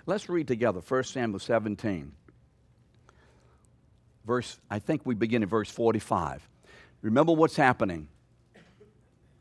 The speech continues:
Saul and Israel are shaking in their boots because the Philistines are over here ready to attack,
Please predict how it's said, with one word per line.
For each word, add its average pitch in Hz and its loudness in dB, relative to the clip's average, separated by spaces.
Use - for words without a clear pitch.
Saul 151 8
and 120 0
Israel 147 2
are 113 0
shaking 147 4
in 135 4
their 123 6
boots 107 2
because 113 2
the 110 -2
Philistines 139 4
are 107 2
over 120 4
here 107 4
ready 120 4
to 120 0
attack, 113 2